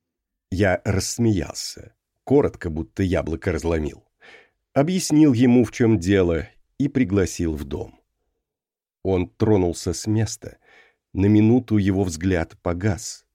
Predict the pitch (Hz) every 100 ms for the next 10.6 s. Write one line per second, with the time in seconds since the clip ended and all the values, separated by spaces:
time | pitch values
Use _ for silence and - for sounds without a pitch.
0 | _ _ - 82 98 87 92 82 78 71
1 | 95 120 90 - - 73 104 110 98 98
2 | 92 92 101 87 92 90 92 82 98 87
3 | 85 71 67 _ _ _ _ _ _ -
4 | - - 98 85 85 87 90 107 98 85
5 | - 98 98 87 95 92 98 98 92 85
6 | 73 73 85 73 - 85 95 143 117 -
7 | _ _ _ _ _ _ _ _ - 101
8 | 85 104 135 131 107 110 107 113 - 85
9 | 87 82 85 90 - 120 117 95 85 107
10 | 101 90 95 104 95